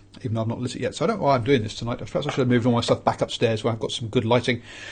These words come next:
I tried changing the bulb, it didn't work, so yep, lamps it is. And of course, that's what you're here to hear about, my dark living room. Um,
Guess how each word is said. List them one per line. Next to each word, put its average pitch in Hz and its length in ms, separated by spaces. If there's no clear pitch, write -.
I 165 100
tried 233 200
changing 220 240
the 190 60
bulb, 208 220
it - 80
didn't 190 160
work, 180 280
so 147 220
yep, 156 260
lamps 147 460
it 143 240
is. 127 300
And 120 140
of - 80
course, 147 180
that's 156 160
what 208 60
you're 139 100
here 185 140
to - 120
hear 180 140
about, 123 380
my 131 300
dark 120 500
living 120 240
room. 107 160
Um, 170 400